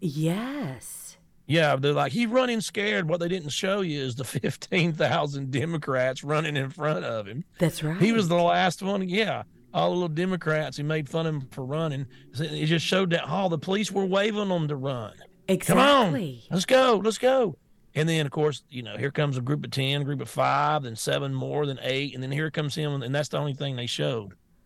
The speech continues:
Speaker 2: Adam Kinzinger showed that, knowing full well that he had seen that.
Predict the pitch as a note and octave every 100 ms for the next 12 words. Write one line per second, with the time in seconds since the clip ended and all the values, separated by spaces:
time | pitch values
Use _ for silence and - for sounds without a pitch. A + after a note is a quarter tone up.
0 | _ _ _ C3 D3 E3 F3 F#3 F#3 D3+
1 | B2+ A2 - A2+ G#2+ G#2+ G#2+ B2 C#3+ D#3
2 | F#3 G3 - F#3+ F#3 F3 E3 D3+ A#2+ C#3
3 | C3+ D#3 C#3 C3+ G#2+ G2+